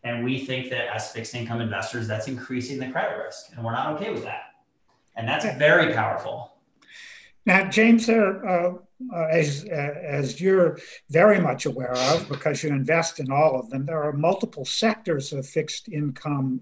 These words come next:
Speaker 2: issuers, including corporates, sovereigns, and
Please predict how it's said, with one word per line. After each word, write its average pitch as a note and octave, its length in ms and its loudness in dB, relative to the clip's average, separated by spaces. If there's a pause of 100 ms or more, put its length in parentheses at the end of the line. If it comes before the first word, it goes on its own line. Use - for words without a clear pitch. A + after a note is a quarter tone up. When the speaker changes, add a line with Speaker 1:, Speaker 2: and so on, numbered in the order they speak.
Speaker 2:
issuers, - 640 -6 (560)
including D#3 680 4
corporates, D3+ 800 -2
sovereigns, C#3+ 800 0
and D3+ 460 0